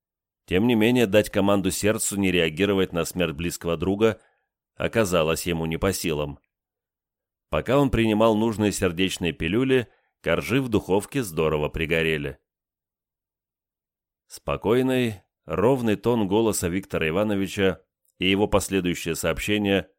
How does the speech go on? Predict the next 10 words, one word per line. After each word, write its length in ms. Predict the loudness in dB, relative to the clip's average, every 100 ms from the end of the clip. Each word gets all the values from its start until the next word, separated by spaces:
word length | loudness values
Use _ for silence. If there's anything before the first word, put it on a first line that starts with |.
| _ _
что 300 | -10 0 0
с 120 | 0
Джериком 460 | 2 2 2 -2 -4
всё 200 | -4 -4
в 80 |
порядке, 600 | 0 0 0 0 -2 -2 -6 _ _ _ _ _ _
меня 300 | -2 0 0
тут 220 | -2 -6
же 100 | -4
успокоили. 800 | -4 -2 -4 -2 -2 -2 -4 -10